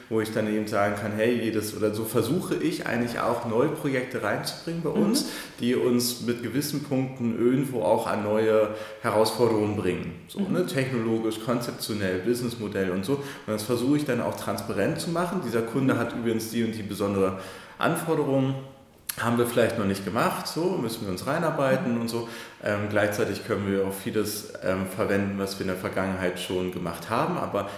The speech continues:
Speaker 1: wir lernen jedes Mal wieder
Speaker 2: Mhm.
Speaker 1: dadurch.
Speaker 2: Also was da bei uns im Team auch total gut funktioniert ist, also, äh, wir haben, äh, zwei verschiedene Chatformate, das heißt offizielles für nach dem Urlaub. Da landet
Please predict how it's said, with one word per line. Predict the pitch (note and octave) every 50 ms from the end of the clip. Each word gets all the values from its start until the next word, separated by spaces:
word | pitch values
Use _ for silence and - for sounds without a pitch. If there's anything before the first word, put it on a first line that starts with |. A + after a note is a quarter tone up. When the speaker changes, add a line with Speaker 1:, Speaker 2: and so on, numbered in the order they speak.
| - -
Speaker 1:
wir | A2
lernen | G2 G2+ G2+ G#2 A#2 C3+ D#3 D3 C3+ B2+ A#2+ A2+ A#2+ A#2
jedes | - A2+ A#2 A#2+ C3 B2+ A#2 A2+ A2+ A2
Mal | A2 G#2 G2+ G2+ G2 F#2+ F#2+ F2+ - - - - - - G2
wieder | G2+ G#2+ G2 G2+ F2+ E2+ E2+ E2+ E2+ - - - - - -
Speaker 2:
Mhm. | - F2 -
Speaker 1:
dadurch. | - F#2+ - - G2+ F2+ F2 F2 - - - - - - -
Speaker 2:
Also | - F#3 F3+ F3+ F3
was | E3+ G3+ - - - - - - -
da | G3+ G3+ B3
bei | C#4 B3+ A3
uns | A#3 A#3 -
im | G#3 G#3+ -
Team | - A#3+ A3+ A3
auch | A3+ A3 -
total | - F#3 F3+ - - G#3 A3 A3
gut | G#3+ A3+ G#3+ -
funktioniert | - G3 G3 - - G3 F#3+ G3 G3 -
ist, | - - - - -
also, | F#3 F3 E3+ E3+ E3
äh, | D#3+ D#3+ - - - - - - - -
wir | - E3+ F3 F3+
haben, | F#3+ F3+ F3+ F3+ F3+ F3+ F3+ - -
äh, | - - - - - - - - - - -
zwei | - - F#3+ G3 G3+ A3 A#3+ A#3 A#3 A#3 G#3 F#3 - -
verschiedene | - - - - G3+ G3 F#3 F3+ F3+
Chatformate, | - - A#3 A#3 A3+ - - A#3 A#3 A#3 A#3 - F3
das | E3+ E3+ -
heißt | - G3+ G3 - - -
offizielles | G#3+ A3+ - - - - - - A3 G#3+ G#3+ A#3 -
für | - - G3
nach | F3+ F3 F3 F3 -
dem | - E3+ -
Urlaub. | - D#3+ F3+ G#3+ D4 F4 E4+ - - - - - - - - - - - - - - - - - - -
Da | - F3
landet | F3 F#3+ G3 G#3 A3 G#3+